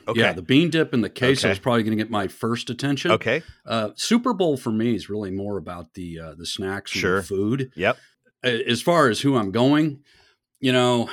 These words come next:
Speaker 2: God, I, Cincinnati's been so bad for so long.
Speaker 1: Yeah, why don't we root for them? Let's do
Speaker 2: Yeah.
Speaker 1: that. You wanna,
Speaker 2: Yeah,
Speaker 1: let's
Speaker 2: I kinda like, I, I kinda like Joe Bur-, Joe Burrow,
Speaker 1: Yeah,
Speaker 2: too,
Speaker 1: he's
Speaker 2: so.
Speaker 1: cool. Yeah, let's
Speaker 2: Yeah.
Speaker 1: go there. Let, let's do that. You, you and I are voting.
Speaker 2: Why not?
Speaker 1: We're, we're,
Speaker 2: Yeah,
Speaker 1: we're
Speaker 2: I
Speaker 1: rooting for the, uh, Bengals here.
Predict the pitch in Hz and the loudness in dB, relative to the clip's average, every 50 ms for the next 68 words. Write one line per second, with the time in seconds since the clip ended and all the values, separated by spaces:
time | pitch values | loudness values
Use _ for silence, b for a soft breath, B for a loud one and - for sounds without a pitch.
0 | B B B - 95 82 87 87 85 82 - - 104 98 98 - B B B B | B B B -10 -8 -8 -8 -8 -10 -8 -6 -6 -6 -6 -6 -10 B B B B
1 | B B B - - - - - - - - - - - - 87 82 85 85 85 | B B B -20 -20 -20 -14 -12 -8 -6 -4 -4 -6 -6 -8 -12 -12 -14 -12 -12
2 | 82 80 - - - 80 85 82 - _ _ _ _ _ - - - 110 87 78 | -14 -14 -14 -16 -16 -16 -16 -16 -18 _ _ _ _ _ -18 -12 -12 -12 -10 -12
3 | 80 78 80 80 80 78 _ _ - - - - 82 80 78 78 78 80 80 82 | -14 -14 -14 -14 -16 -18 _ _ -20 -18 -16 -16 -14 -16 -16 -16 -14 -14 -14 -16
4 | 80 80 - 220 220 208 208 214 226 208 131 104 101 95 87 - - 80 76 67 | -16 -16 -14 -12 -12 -10 -8 -8 -6 -4 -4 -4 -4 -4 -6 -8 -8 -8 -8 -8
5 | 67 67 64 - - _ _ _ _ - - - - - 85 - 95 95 95 90 | -10 -14 -18 -20 -20 _ _ _ _ -12 -12 -12 -10 -8 -8 -8 -6 -6 -8 -8
6 | 90 - - _ _ _ _ _ _ _ _ _ - 120 131 139 160 180 165 156 | -10 -12 -16 _ _ _ _ _ _ _ _ _ -6 -4 -4 -4 -4 -4 -4 -4
7 | 156 - 139 120 92 92 92 - _ - - - - _ _ _ _ _ _ - | -4 -6 -6 -6 -6 -8 -10 -12 _ -12 -12 -12 -12 _ _ _ _ _ _ -14
8 | - - 156 131 110 98 95 87 80 - 87 87 85 80 87 87 - _ - 90 | -10 -6 -4 -2 -2 -2 -4 -6 -8 -10 -14 -12 -14 -14 -14 -16 -16 _ -10 -8
9 | 98 92 82 82 82 82 78 - 233 208 127 117 143 139 - - - 80 73 69 | -8 -8 -8 -10 -12 -12 -10 -8 -6 -6 -4 -6 -6 -8 -10 -10 -8 -6 -6 -6
10 | 64 - _ - _ _ _ _ _ _ - - 240 226 214 220 208 - - 151 | -8 -10 _ -20 _ _ _ _ _ _ -6 -4 -2 0 0 -2 0 2 2 2
11 | 127 110 90 82 113 - - - - - - - - - 131 101 82 76 - - | 2 2 -2 -4 -6 -10 -12 -12 -10 -8 -8 -6 -4 -4 -4 -4 -4 -6 -8 -8
12 | 135 165 - 151 170 180 180 175 160 143 135 120 123 123 123 110 110 104 92 76 | -8 -8 -8 -6 -4 -2 0 2 2 2 2 2 2 2 2 0 -2 -6 -6 -8
13 | 67 - - - - 135 139 135 147 151 - 143 156 160 151 139 147 151 151 123 | -10 -10 -10 -8 -8 -8 -6 -4 -4 -4 -2 0 0 0 2 2 2 2 2 0
14 | 120 117 - - 117 117 117 107 107 104 101 101 98 95 92 85 82 90 90 87 | -4 -6 -4 -2 -2 0 0 -2 -2 -2 -2 -2 -2 -2 -2 -2 -2 -4 -4 -4
15 | 80 78 73 - - 69 60 - - | -6 -10 -10 -10 -12 -14 -14 -16 -20